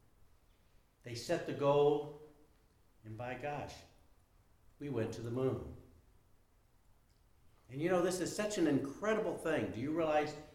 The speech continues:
there are still people today that do not believe we really went to the moon?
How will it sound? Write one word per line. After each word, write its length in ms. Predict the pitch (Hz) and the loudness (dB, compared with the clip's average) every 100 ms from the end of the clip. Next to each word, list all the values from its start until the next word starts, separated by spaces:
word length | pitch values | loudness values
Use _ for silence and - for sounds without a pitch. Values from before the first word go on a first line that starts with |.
| - | -8
there 120 | 127 | -4
are 80 | 117 | -4
still 440 | - - 190 185 190 | -6 -6 -2 -2 -2
people 360 | 170 151 139 | -6 -10 -8
today 560 | 131 123 139 131 - - - - - - | -6 -4 0 0 0 -4 -10 -16 -20 -16
that 120 | 117 | -8
do 140 | 123 135 | 0 2
not 280 | 135 143 | 2 0
believe 280 | 131 131 131 | -2 -2 -2
we 100 | 120 | -2
really 320 | - 117 123 | -2 0 2
went 280 | 127 120 120 | 2 0 -2
to 60 | 131 | -4
the 100 | 127 | -2
moon? 360 | 131 135 139 | -2 -2 -6